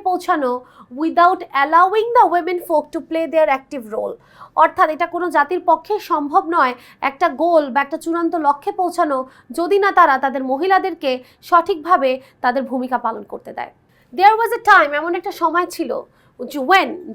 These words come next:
যখন women were looked, যখন মহিলাদেরকে দেখা হতো without any dignity and honor, কোনো মর্যাদা ছাড়া, কোনো সম্মান ছাড়া মহিলাদেরকে দেখা হতো, কিন্তু সেই সময় এখন আর নেই। They were the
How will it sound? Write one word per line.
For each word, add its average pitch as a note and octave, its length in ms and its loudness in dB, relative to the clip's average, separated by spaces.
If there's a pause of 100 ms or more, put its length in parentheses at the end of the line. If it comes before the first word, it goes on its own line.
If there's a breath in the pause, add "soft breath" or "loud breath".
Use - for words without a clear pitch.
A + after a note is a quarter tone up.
যখন C#4+ 320 2 (580 soft breath)
women G4 280 -2 (120)
were F4 280 4 (180)
looked, G4+ 320 -2 (600)
যখন C4+ 260 2 (120)
মহিলাদেরকে D#4 520 0 (100)
দেখা D4 260 -4
হতো F4+ 200 -4 (640 soft breath)
without D4 360 2 (100)
any D4+ 120 -8 (100)
dignity C#4 440 -10
and D#4+ 80 -6 (120)
honor, A#3 280 -4 (360 soft breath)
কোনো D4+ 160 -2 (120)
মর্যাদা D4 480 2
ছাড়া, C#4+ 200 -2 (100)
কোনো B3+ 120 -6 (120)
সম্মান D#4 360 -2
ছাড়া E4+ 240 -2
মহিলাদেরকে A3+ 480 -4
দেখা A3+ 200 -10
হতো, - 180 -16 (460 soft breath)
কিন্তু G#4+ 340 0 (220)
সেই C4+ 200 -4
সময় C#4 280 2
এখন E4 200 -6
আর F4 60 -4 (100)
নেই। F4 120 -6 (680)
They F4+ 120 0 (360)
were E4+ 280 8 (160)
the C4+ 80 4